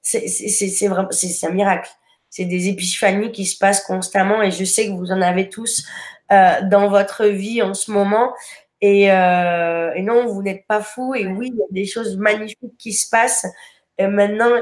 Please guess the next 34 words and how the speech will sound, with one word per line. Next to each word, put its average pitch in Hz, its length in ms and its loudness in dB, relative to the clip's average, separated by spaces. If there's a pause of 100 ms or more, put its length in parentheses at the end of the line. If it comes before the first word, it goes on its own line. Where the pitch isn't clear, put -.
euh, 170 380 2
c'est 180 240 -8
même 185 220 -2
plus 220 180 -12
planétaire, 185 640 2
ça - 180 -12
devient 180 360 -4
galactique. 196 720 0 (100)
Et 185 160 0
où 202 220 -2
c'est, 240 240 -2
où 208 100 -2
ça 196 220 0
va 180 140 2
nous 185 180 -2
mener. 202 320 0 (580)
Mais, 190 480 0
euh, 180 440 6
il 180 60 -4
y 190 80 4
a 185 60 6
vraiment 196 440 0
une, 208 200 2
une 185 320 -2
lumière, 208 800 0 (140)
euh, 170 440 0
qui - 160 -14
s'amène 208 480 2
à 196 120 4
nous 240 280 -4 (480)
et 226 220 2
justement 214 480 -4
une 208 160 0
libération. 226 1000 0